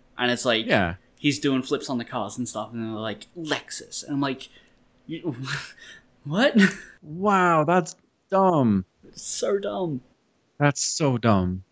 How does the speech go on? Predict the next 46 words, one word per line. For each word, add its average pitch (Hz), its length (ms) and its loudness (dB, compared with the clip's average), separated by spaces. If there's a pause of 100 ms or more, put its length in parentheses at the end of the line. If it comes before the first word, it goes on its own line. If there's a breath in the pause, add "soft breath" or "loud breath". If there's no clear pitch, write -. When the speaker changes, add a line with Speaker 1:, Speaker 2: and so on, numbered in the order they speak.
(160)
Speaker 2:
Hmm. 87 400 -6
Okay, 117 280 4
so - 180 2
I'm 285 240 6
looking 277 180 8
at 214 60 8
this 175 160 6
trailer, 135 580 10
and 175 720 8 (600)
yes, 147 380 8
he's 233 560 8
very 147 380 10
blue, 113 380 8
and 110 100 4
yes, 117 180 4
Killmonger 104 500 4
is 90 100 0
very 87 240 4
orange. 78 440 -2 (400)
Anyway, 113 480 8
color 131 320 6
is - 80 2
hard, 90 180 4
apparently. 90 400 -4 (680 loud breath)
Uh, 147 460 10
but 175 200 6 (200)
point 302 360 6 (100)
is, 123 520 6
it's - 260 2
not 330 420 8
orange 185 360 10
the 123 100 8
whole 127 220 10
time. 107 640 4
When 131 120 6
he 147 100 10
first 214 500 8
does 117 220 8
the 101 100 4
suit, 104 320 4
it's - 140 -2
not 98 120 6
like, 98 160 6
"Oh, - 140 8
this 113 120 8
is 113 100 6